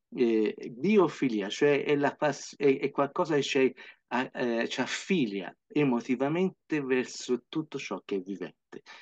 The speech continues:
in particolar modo appunto anche il mondo delle piante e degli animali. Quindi è anche qualcosa che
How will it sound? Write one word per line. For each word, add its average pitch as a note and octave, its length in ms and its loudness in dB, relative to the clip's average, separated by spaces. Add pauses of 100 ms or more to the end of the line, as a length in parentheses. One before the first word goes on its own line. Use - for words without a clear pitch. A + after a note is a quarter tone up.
(120)
in A#2+ 180 0
particolar A#2 580 -2
modo G2+ 240 -4
appunto F#2+ 340 -10
anche E2 180 -12
il F#2+ 80 -6
mondo G2+ 300 -6
delle C#3 280 -6
piante - 460 -14 (360)
e - 160 -2
degli G3 260 -8
animali. - 480 -12
Quindi C#3+ 360 0 (400)
è B2+ 180 -2
anche D3 560 2 (260)
qualcosa B2+ 520 0
che A#2+ 320 2